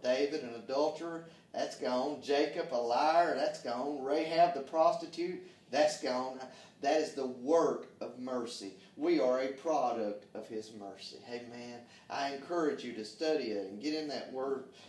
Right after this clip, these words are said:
uh, the word about mercy. I know I've thrown a lot of scripture at you, and I've got a lot more to go. Amen.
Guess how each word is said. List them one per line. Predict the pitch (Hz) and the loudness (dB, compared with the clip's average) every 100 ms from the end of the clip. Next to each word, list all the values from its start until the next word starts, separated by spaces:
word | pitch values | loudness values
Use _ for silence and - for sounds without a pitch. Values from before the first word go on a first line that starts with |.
| - - | -10 -4
uh, | 117 113 | -2 -2
the | 120 | -4
word | 117 135 147 117 107 | -4 0 0 0 -2
about | 113 123 123 - | -6 0 0 0
mercy. | 131 131 123 107 | -4 -6 -6 -6
I | 123 | -2
know | 139 | -2
I've | 131 | 0
thrown | 151 139 | -2 -2
a | 127 | 2
lot | 139 123 | 4 2
of | |
scripture | - 165 - 147 123 | 0 -6 -8 -4 -4
at | 120 123 | -4 -6
you, | 110 - - | -10 -12 -12
and | 107 | -2
I've | 135 127 | -2 0
got | 113 | 0
a | |
lot | 117 127 139 139 | 2 4 4 2
more | 143 151 | -2 -2
to | |
go. | 139 131 107 107 | -2 -2 -2 -4
Amen. | 120 120 127 127 | -8 -8 -8 -8